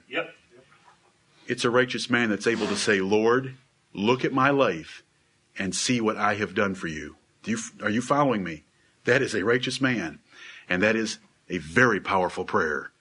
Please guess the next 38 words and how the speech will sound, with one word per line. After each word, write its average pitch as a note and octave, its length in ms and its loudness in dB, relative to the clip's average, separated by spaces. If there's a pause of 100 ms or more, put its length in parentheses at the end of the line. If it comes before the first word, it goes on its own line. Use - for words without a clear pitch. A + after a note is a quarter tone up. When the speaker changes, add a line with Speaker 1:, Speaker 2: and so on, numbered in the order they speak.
(600)
Speaker 2:
When F#2 160 0
you B2 140 4
have A#2+ 160 0
lived B2 220 2
righteously C3 580 2
enough, A2 320 0
and F#2 120 -6
brethren, G#2 440 0
I G2+ 100 -4
hope B2 220 0
you're A2 100 -4
hearing A2+ 300 2
every A2+ 180 0
word C3+ 300 2
that C3+ 80 0
I'm C#3+ 140 0
saying A#2 320 -2
to F#2+ 80 -6
you. E2+ 280 -4 (240)
It'll G#2+ 200 0
be, D3 340 0
it'll B2 180 -2
be C3+ 140 2
on D3+ 140 2
paper. D#3+ 420 -4 (200)
It'll G#2+ 160 0
be A#2 160 2
on C3+ 140 2
tape. D#3 320 -2 (480)
If F#3+ 160 0
you've B2 220 2
lived C3+ 240 0
righteously C3+ 520 0
enough C3 320 2
to A2 140 0
appeal D3 380 0
to D3 120 -4
God F#2 540 0